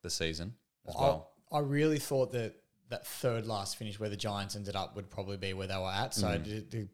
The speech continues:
Speaker 2: pinch one more spot, I think is
Speaker 1: They got some late,
Speaker 2: Yeah.
Speaker 1: well, late wins in the season, which didn't really mean much.
Speaker 2: Like that one against Brisbane when the half their side was
Speaker 1: Yeah.
Speaker 2: out.
Speaker 1: Yeah, exactly. So, um, but yeah, that was, um,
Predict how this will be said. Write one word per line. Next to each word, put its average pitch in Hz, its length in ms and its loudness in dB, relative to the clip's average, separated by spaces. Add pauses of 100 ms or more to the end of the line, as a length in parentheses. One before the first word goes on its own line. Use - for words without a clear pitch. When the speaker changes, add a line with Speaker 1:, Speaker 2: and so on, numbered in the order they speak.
Speaker 2:
pinch 123 260 -2
one 120 140 -2
more 107 140 -2
spot, - 340 0
I 107 40 -12
think 110 260 -6
is 101 260 -2 (340)
Speaker 1:
They 95 120 4
got 113 140 6
some 82 320 -2 (240)
late, 82 160 4
Speaker 2:
Yeah. 85 100 2
Speaker 1:
well, 85 140 0
late 85 220 2
wins 80 460 -4 (120)
in 92 60 -10
the 85 60 -6
season, 80 420 0
which 78 160 -8
didn't 80 180 -6
really 80 160 -6
mean 82 360 -2
much. 85 400 -4
Speaker 2:
Like 110 140 -8
that 104 100 -6
one 113 140 0
against 101 300 -4
Brisbane 104 340 -4
when 98 100 -6
the 95 80 -6
half 101 240 -6
their 107 120 -6
side 95 300 8
was 85 120 6
Speaker 1:
Yeah. 104 160 0
Speaker 2:
out. 107 100 -8 (240)
Speaker 1:
Yeah, 85 240 4
exactly. 76 480 0
So, 80 400 0 (220)
um, 80 560 -4
but 82 80 0
yeah, 73 180 -2 (520)
that 82 140 0
was, 80 200 -2
um, - 340 -4